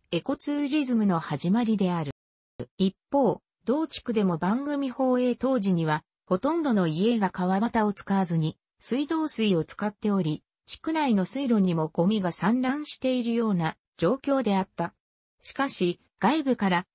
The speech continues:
観光客が訪問するようになったことで、逆に川端や湧水の貴重さが見直され、多くの家が川端を復活させた。また、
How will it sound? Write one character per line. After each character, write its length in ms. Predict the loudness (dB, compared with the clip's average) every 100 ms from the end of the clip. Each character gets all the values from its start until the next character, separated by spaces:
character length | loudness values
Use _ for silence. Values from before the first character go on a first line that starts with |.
| _
観 240 | -4 -2 -2
光 260 | -2 -2
客 280 | -2 -4 0
が 120 | 0
訪 260 | 0 0 0
問 220 | 0 -4
す 200 | -4 -2
る 100 | 0
よ 160 | 0 0
う 40 |
に 120 | 2
な 120 | 0
っ 60 | -2
た 140 | -6
こ 140 | -6 -4
と 140 | -4
で、 200 | -2 -4 _ _ -4
逆 280 | -4 0 2
に 220 | 2 -2 _ -4
川 260 | 2 2
端 300 | 2 -2 0
や 200 | 0 0 _ _ -4
湧 180 | -2 0
水 260 | -2 -2
の 140 | -2 -4
貴 160 | -8
重 220 | -4 -2 0
さ 160 | 0
が 120 | 0
見 140 | 2 2
直 240 | 0 0
さ 200 | -2 -2
れ、 200 | -2 -2 _ _
多 220 | 0 0
く 140 | 0 0
の 140 | 2
家 320 | 0 0 2
が 120 | 0 -2
川 260 | -2 0
端 280 | 0 0 0
を 60 | -2
復 200 | -4 -4
活 300 | -4 -4 -6
さ 140 | -6
せ 140 | -6 -8
た。 260 | -8 -8 _ _ _ _
ま 140 | 0 0
た、 260 | 0 -2